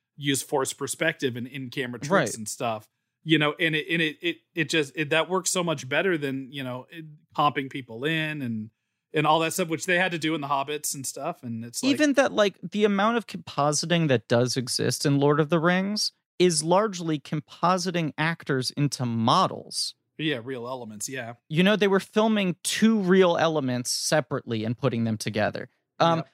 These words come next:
Speaker 2: I mean, this car just fucking looks incredible, which Carpenter obviously said was, said was one of the things that got him on board, was like,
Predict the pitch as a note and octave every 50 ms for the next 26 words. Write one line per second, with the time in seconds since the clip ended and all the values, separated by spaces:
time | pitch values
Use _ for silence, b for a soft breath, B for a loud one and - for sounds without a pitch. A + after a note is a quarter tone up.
0 | _ - A3+ C4 A3 C#4+ C4+ - - - - C#4+ D#4 E4+ D4 E4+ C#4 - - -
1 | A3 G3+ - F#3+ F#3 F3 D3 B2 A2 B2 F#3+ A#3+ - - - - E3+ D#3+ - -
2 | - A2 - A2 G#2+ B2 D3 F3 F3 F#3 - - E3+ D#3+ D#3+ - G3+ F#3 C#3 B2+
3 | - - C3 C3 A#2 A2 - - - - D#3+ D3 A#2+ B2+ A#2 G#2 B2 B2+ C3+ C3
4 | B2 G#2 - B2+ - - B2+ A#2 B2+ B2+ - - B2 A2+ - - A#2+ A2+ A2+ A#2+
5 | A#2+ A2+ G#2+ G#2+ G#2 - A#2 B2 B2 A2+ G#2+ A2 A#2 B2 A#2+ - B2+ C3+ - B2
6 | A#2 -